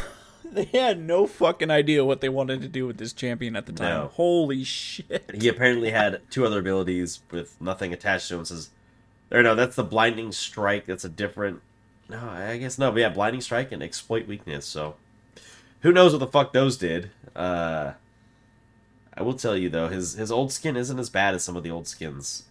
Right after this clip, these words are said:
Speaker 2: Like, his old splash art, not as bad as some of the old splash arts have been in the past.
Speaker 1: Yeah, not too bad.
Speaker 2: Um, let's see, I'm just looking through some of his other old splash art. I, I remember his first Dragon Fist.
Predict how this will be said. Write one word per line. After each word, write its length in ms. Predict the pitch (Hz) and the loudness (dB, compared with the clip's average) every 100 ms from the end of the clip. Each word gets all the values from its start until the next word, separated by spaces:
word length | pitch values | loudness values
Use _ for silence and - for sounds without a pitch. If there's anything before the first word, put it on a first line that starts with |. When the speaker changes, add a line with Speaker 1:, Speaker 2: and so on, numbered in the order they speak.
| - | -8
Speaker 2:
Like, 140 | 95 | -6
his 100 | 95 | -4
old 160 | 95 90 | -4 -4
splash 320 | - 95 95 | -2 -2 -2
art, 240 | 107 110 - _ _ _ _ _ - | -2 -4 -8 _ _ _ _ _ -16
not 260 | 98 110 - | -8 -8 -8
as 140 | 123 | -6
bad 180 | 101 95 | -2 -2
as 100 | 90 | -4
some 140 | 85 | -10
of 60 | 78 | -10
the 80 | 82 | -10
old 100 | 78 | -10
splash 300 | - 78 78 | -8 -8 -8
arts 180 | 71 - | -12 -12
have 140 | 69 | -12
been 140 | 71 | -12
in 80 | 65 | -12
the 40 | 62 | -14
past. 500 | - 50 - - _ _ _ _ _ _ _ _ _ _ _ | -10 -10 -12 -18 _ _ _ _ _ _ _ _ _ _ _
Speaker 1:
Yeah, 220 | 170 147 135 | -12 -10 -10
not 260 | 160 - - | -12 -14 -12
too 220 | 143 135 | -10 -10
bad. 480 | 139 - - - 147 - _ _ _ _ _ _ _ _ _ _ _ _ _ - | -10 -12 -12 -14 -16 -20 _ _ _ _ _ _ _ _ _ _ _ _ _ -10
Speaker 2:
Um, 480 | 82 71 65 55 - _ _ _ _ _ _ _ - _ _ _ - | -8 -8 -10 -12 -20 _ _ _ _ _ _ _ -20 _ _ _ -16
let's 140 | 92 | -14
see, 160 | - 67 | -12 -12
I'm 80 | |
just 140 | 78 87 | -10 -10
looking 160 | 85 76 | -10 -10
through 140 | 78 | -12
some 160 | 76 73 | -12 -10
of 60 | |
his 100 | 69 | -10
other 200 | 71 71 | -10 -10
old 140 | 69 69 | -10 -10
splash 240 | 78 76 | -10 -8
art. 100 | 78 | -2
I, 400 | 101 123 135 - | 2 4 2 0
I 40 | |
remember 480 | 127 123 117 107 90 | 2 2 2 0 -2
his 180 | 90 87 | -4 -8
first 320 | - 104 - | -6 -6 -4
Dragon 320 | 87 85 82 | 0 0 0
Fist. 360 | - 76 73 - | -6 -6 -6 -8